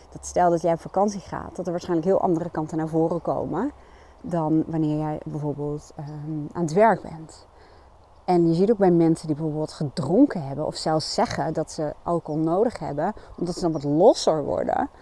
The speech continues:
Dat betekent eigenlijk ook dat dat ervoor zorgt dat er dan ruimte ontstaat voor andere kanten die normaal gesproken misschien wat verstoten zijn. Nou, zo zie je, het is niet statisch, maar wat wel gewoon waar is,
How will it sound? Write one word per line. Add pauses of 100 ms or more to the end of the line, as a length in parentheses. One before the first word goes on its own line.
(200)
Dat
betekent
eigenlijk
ook
dat
dat
ervoor
zorgt
dat
er
dan
ruimte
ontstaat
voor
andere
kanten
die
normaal
gesproken
misschien
wat
verstoten
zijn. (520)
Nou,
zo
zie
je,
het
is
niet (220)
statisch,
maar
wat
wel
gewoon
waar
is,